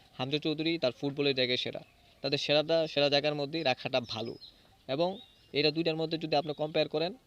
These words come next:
তাহলে সাকিব আল হাসানই সকলের সেরা। কারণ হচ্ছে সাকিব আল হাসান অন্যান্য দেশে যদি যান, তাহলে সাকিব আল হাসানের নামেই বাংলাদেশকে চিনে। কিছুদিন আগে সাংবাদিক, আহ, খেলাযোগের সাংবাদিক ফাহিম ভাই, আহ, ইয়া, চ্যাম্পিয়ন্স ট্রফি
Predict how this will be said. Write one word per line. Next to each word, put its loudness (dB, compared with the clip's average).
তাহলে 2
সাকিব -4
আল -2
হাসানই -6
সকলের 0
সেরা। -4
কারণ 0
হচ্ছে -6
সাকিব -2
আল 0
হাসান -2
অন্যান্য -2
দেশে -2
যদি -4
যান, -2
তাহলে -2
সাকিব -2
আল 0
হাসানের -2
নামেই -2
বাংলাদেশকে -2
চিনে। -6
কিছুদিন 0
আগে 2
সাংবাদিক, 6
আহ, 2
খেলাযোগের 4
সাংবাদিক 0
ফাহিম 0
ভাই, 2
আহ, -2
ইয়া, 2
চ্যাম্পিয়ন্স 2
ট্রফি -2